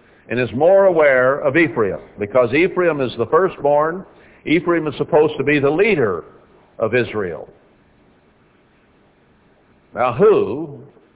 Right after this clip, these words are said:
is the leader of Israel today? I'm not speaking here in terms of tribes at the moment. Is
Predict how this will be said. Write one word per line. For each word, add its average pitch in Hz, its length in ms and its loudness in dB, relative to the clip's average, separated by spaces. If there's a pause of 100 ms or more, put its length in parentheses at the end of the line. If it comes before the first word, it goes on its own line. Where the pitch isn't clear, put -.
(360)
is 147 360 0
the 139 100 -2
leader 131 400 -2
of 117 100 -4
Israel 107 520 -4
today? 95 400 -4 (2750)
I'm 104 140 -10
not 117 280 -2
speaking 135 360 -6
here 127 220 -2
in 110 100 -8
terms 107 340 -6
of 113 140 -8
tribes - 600 -2 (300)
at 85 120 -14
the 95 60 -14
moment. 90 360 -12 (1600)
Is 104 280 -4